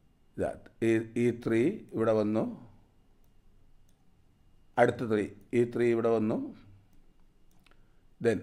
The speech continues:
ഈ സിക്സ് ഇവിടെ വന്നു, then ഈ ടെൻ ഇവിടെ വന്നു. ഇങ്ങനെയാണ്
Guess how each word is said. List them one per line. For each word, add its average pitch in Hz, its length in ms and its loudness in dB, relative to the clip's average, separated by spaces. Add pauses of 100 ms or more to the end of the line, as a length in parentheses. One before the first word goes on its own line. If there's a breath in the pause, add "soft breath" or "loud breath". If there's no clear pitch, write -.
(200)
ഈ 123 40 4 (120)
സിക്സ് - 360 -10
ഇവിടെ 113 220 2
വന്നു, 110 220 -2 (2000)
then 101 140 0 (260)
ഈ - 20 4 (160)
ടെൻ 113 160 2 (120)
ഇവിടെ 76 200 -4
വന്നു. - 160 -20 (2000 soft breath)
ഇങ്ങനെയാണ് 113 320 -4